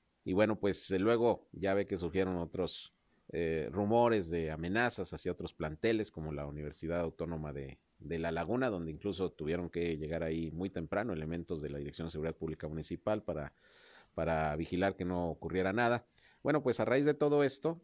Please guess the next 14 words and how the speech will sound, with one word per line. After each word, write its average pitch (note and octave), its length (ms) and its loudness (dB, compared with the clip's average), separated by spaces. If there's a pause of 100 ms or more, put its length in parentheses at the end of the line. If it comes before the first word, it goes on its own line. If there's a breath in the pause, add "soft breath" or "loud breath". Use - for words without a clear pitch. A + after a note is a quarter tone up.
(140)
le F#2 180 2
digo, A2 340 2
hoy F#2 160 2
en F#2+ 60 0
el F2 100 -2
ceti - 240 -4
cincuenta G2+ 440 -2
y A2 40 0
nueve A#2 200 2
se A2 100 -10
implementó E2 460 -2
el F#2+ 60 0
operativo F#2 680 -2 (260 soft breath)
Mochila. G2+ 800 2